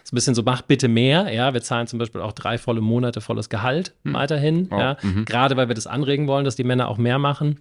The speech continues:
Speaker 2: Ja.
Speaker 1: Ähm, damit eben diese, dieses Unverhältnis so wieder ein bisschen rauskommt.
Speaker 2: Mhm.
Speaker 1: Aber so, das ist halt dieses Commitment, diesen Invest, den man da macht, einerseits in die Zukunft, ja, in die Kinder und B, in die, in die Mitarbeiter und Mitarbeiterinnen,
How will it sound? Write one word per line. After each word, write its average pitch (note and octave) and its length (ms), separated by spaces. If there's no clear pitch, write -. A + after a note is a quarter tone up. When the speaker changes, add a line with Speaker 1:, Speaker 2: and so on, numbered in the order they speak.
Speaker 2:
Ja. A2 200
Speaker 1:
Ähm, A#2 420
damit A#2 220
eben A#2+ 180
diese, G#2+ 300
dieses A2 180
Unverhältnis C#3+ 520
so C#3 80
wieder B2+ 120
ein B2+ 60
bisschen B2 220
rauskommt. C3 480
Speaker 2:
Mhm. G2 120
Speaker 1:
Aber B2+ 140
so, C3 200
das D3 200
ist D#3 140
halt C3+ 480
dieses B2+ 360
Commitment, D3+ 520
diesen C3 180
Invest, F3+ 640
den C3+ 120
man A#2+ 140
da A2 160
macht, - 480
einerseits C3 420
in A#2+ 60
die A2+ 80
Zukunft, E3+ 640
ja, B2+ 120
in B2 80
die A2 80
Kinder C#3 360
und A#2+ 160
B, C#3 240
in A#2+ 140
die, A2 220
in G#2+ 80
die G#2+ 60
Mitarbeiter A#2 480
und A2 60
Mitarbeiterinnen, A2+ 800